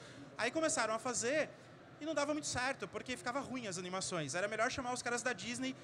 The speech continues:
que sabiam fazer o quê? As coisas exageradas. Então, por exemplo, eu botei uma animação bem simples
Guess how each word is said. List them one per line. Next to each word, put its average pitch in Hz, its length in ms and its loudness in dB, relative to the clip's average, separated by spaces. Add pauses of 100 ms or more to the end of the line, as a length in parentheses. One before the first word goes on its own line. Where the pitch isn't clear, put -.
(220)
que - 80 -2
sabiam 269 380 2
fazer 254 380 4
o 269 80 4
quê? 262 120 0
As 208 220 4
coisas 240 240 0
exageradas. 226 920 2 (320)
Então, 285 220 0
por 302 100 0
exemplo, 254 420 4
eu 196 40 0
botei 240 240 2
uma 330 100 4
animação 262 360 2
bem 269 180 2
simples - 640 -2